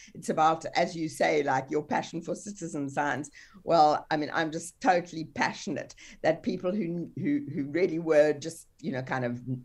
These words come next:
didn't have the, the language to talk about, um, groundwater now are scientists, and they really have the language, and they're confident, they're empowered.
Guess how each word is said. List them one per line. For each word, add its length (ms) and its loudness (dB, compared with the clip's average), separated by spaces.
didn't 320 2
have 380 2
the, 280 2
the 80 4
language 880 4
to 160 -16
talk 320 0
about, 460 4
um, 240 -2
groundwater 800 2
now 640 4
are 300 2
scientists, 880 -2
and 100 -6
they 80 0
really 260 0
have 280 0
the 80 -2
language, 460 -2
and 100 -6
they're 180 -2
confident, 640 -4
they're 160 2
empowered. 760 0